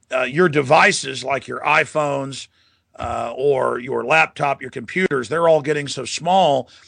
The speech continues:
that they aren't even going to have, uh, much storage space on them, and they're not gonna be able, uh, to basically interface, uh, with systems that are stored on traditional, uh, servers.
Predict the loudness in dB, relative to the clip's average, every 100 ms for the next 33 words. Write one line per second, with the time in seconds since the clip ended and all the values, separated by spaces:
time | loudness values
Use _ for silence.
0 | _ -6 0 2 4 2 -2 -2 -4 -4
1 | -4 2 4 6 4 0 -10 _ _ _
2 | _ -10 -6 -6 -6 -8 -12 -20 -20 -14
3 | -2 0 0 -2 -2 0 0 -4 -2 0
4 | 0 -4 -2 0 2 0 -2 -6 -10 _
5 | -4 0 2 2 0 -2 0 0 0 -2
6 | -4 -6 -12 -10 -8 -10 -14 -14 -6 -2
7 | 0 0 -2 -6 -8 -2 0 0 -2 -2
8 | -2 -8 -10 -14 _ _ _ -4 -2 -2
9 | -2 0 0 -2 -4 -4 -6 -8 -8 -6
10 | -2 2 4 2 0 -2 -2 -2 -2 -2
11 | -2 -8 _ _ _ 0 2 2 4 6
12 | 6 4 -2 -8